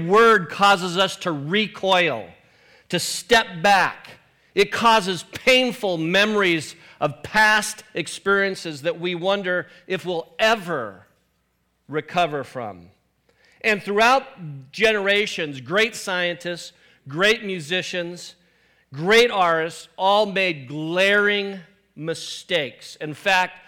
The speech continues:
a lot of people were viewed as failures at one time in their life.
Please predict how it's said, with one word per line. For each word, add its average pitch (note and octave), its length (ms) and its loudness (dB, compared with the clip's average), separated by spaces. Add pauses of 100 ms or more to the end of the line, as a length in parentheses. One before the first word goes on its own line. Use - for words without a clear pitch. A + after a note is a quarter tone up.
(180)
a E3+ 120 0
lot G3 340 4
of G3+ 140 -4
people F3 580 -8 (600)
were E3 560 0
viewed C#3 840 -4 (800)
as D#3 300 -2
failures D3+ 1080 -6 (720)
at D3+ 180 -4
one E3+ 240 -4
time D#3 320 -2
in D3 80 -8
their C#3+ 160 -8
life. C3 480 -8